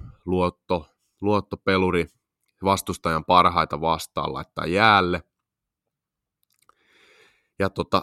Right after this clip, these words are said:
sitten toinen, niin Joel Eriksson Ek. Eli tää on nyt vähän semmonen, siinä mielessä mä mietin myös tätä, että voiko nostaa, sama kuin ehkä Jonas Brodin tavallaan, että he on joukkueidensa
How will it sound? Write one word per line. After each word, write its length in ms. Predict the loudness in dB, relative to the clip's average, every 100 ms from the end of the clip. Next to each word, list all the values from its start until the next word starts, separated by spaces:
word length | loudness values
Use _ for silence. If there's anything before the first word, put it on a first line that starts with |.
| -2
sitten 300 | -2 0 -2 2
toinen, 580 | 6 8 8 6 4 0 -6 _ _ _ -6
niin 220 | -2 0 4
Joel 280 | 6 6
Eriksson 600 | 6 6 4 2 -2 -6 -6
Ek. 380 | -2 -2 -2 -6 -20 _ _ _ _ _ _
Eli 120 | -10 4
tää 140 | 6
on 100 | 6
nyt 100 | 4
vähän 200 | 0 2
semmonen, 360 | 0 2 0 0
siinä 220 | 2 4
mielessä 280 | 6 4 2 -4 -16 -16 _ -14
mä 240 | 0 2 2 0
mietin 460 | 4 6 6 4
myös 220 | 2 2 0
tätä, 220 | 0 0
että 180 | 0 2
voiko 260 | 2 2
nostaa, 340 | 0 0 -2 0
sama 260 | 2 2
kuin 120 | 2
ehkä 160 | 2 2
Jonas 320 | 0 0 -2
Brodin 360 | -2 0 0 4
tavallaan, 520 | 6 6 4 0 -2
että 180 | -6 _ _ _ _ _ _ _ 4
he 80 |
on 280 | 6 6 4 -8 _ _ 4
joukkueidensa 680 | 6 6 6 4 4 2